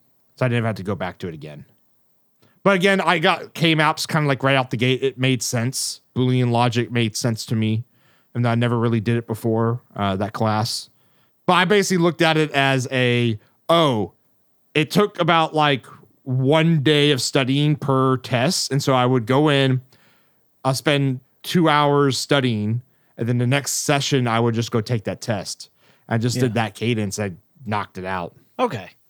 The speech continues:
Speaker 2: Well,
Speaker 1: And so I didn't think it was too
Speaker 2: I could
Speaker 1: bad.
Speaker 2: see that being useful.
Speaker 1: I didn't think it was too bad, but granted, I had already three seme-, three and a half, four semesters underneath my belt already at college. So if I was a freshman,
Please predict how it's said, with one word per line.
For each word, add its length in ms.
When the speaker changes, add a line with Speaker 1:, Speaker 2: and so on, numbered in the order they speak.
Speaker 2:
Well, 200
Speaker 1:
And 160
so 100
I 360
didn't 180
think 160
it 60
was 140
too 140
Speaker 2:
I 20
could 80
Speaker 1:
bad. 140
Speaker 2:
see 160
that 200
being 280
useful. 480
Speaker 1:
I 160
didn't 320
think 180
it 140
was 180
too 200
bad, 420
but 260
granted, 420
I 140
had 320
already 300
three 280
seme-, 340
three 800
and 100
a 40
half, 280
four 220
semesters 580
underneath 400
my 80
belt 300
already 320
at 80
college. 560
So 320
if 120
I 80
was 140
a 80
freshman, 640